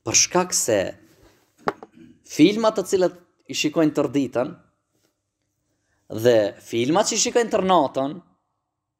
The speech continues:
nuk i gjojnë te gratë e veta. Sa e ka, e ka ngjitur në Hollywood ati?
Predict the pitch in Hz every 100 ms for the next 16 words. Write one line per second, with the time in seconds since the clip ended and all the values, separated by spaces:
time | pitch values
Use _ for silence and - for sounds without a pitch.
0 | _ _ _ _ _ - 120 147 - 127
1 | 135 170 180 165 123 123 127 123 98 87
2 | 85 - - - - - _ _ _ 95
3 | 95 98 98 107 110 107 113 123 123 120
4 | 127 170 254 - 185